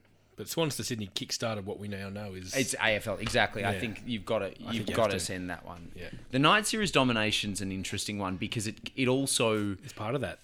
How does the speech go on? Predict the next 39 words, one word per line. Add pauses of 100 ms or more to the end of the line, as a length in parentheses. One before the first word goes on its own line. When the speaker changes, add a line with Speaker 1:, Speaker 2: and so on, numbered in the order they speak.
Speaker 2:
it,
it
was
part
of
that,
right?
It
sort
of
Speaker 1:
Absolutely. (200)
Speaker 2:
it,
it (560)
made
sure
that
the
V
F
L
was
the
premier. (100)
I
mean,
it
already
was,
but
it (160)
really
just (280)
m-, (180)
took
control
of (1080)
Australian
rules
football